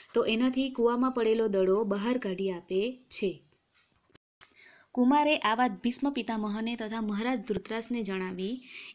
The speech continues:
એટલે તે બંનેએ વિચાર કરીને દ્રોણને રાજકુમારોના ગુરુ તરીકે સ્થાપ્યા. તો ભીષ્મ પિતામહ કોણ છે? એ કૌરવ પાંડવોના દાદા છે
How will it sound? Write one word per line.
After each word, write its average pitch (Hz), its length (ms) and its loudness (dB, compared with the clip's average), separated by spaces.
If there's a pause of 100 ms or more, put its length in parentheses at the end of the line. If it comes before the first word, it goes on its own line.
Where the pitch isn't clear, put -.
એટલે 247 240 2
તે 254 240 2
બંનેએ 233 460 4
વિચાર 220 360 0
કરીને 208 540 -2
દ્રોણને 247 600 0
રાજકુમારોના 214 800 -4
ગુરુ 208 300 -2
તરીકે 196 680 -2 (280)
સ્થાપ્યા. 208 540 -4 (640)
તો 233 120 4
ભીષ્મ 233 380 0
પિતામહ 277 460 2
કોણ 285 260 2
છે? 247 140 0
એ 240 320 0
કૌરવ 247 420 2
પાંડવોના 214 840 -2 (140)
દાદા 220 400 0
છે 208 380 -4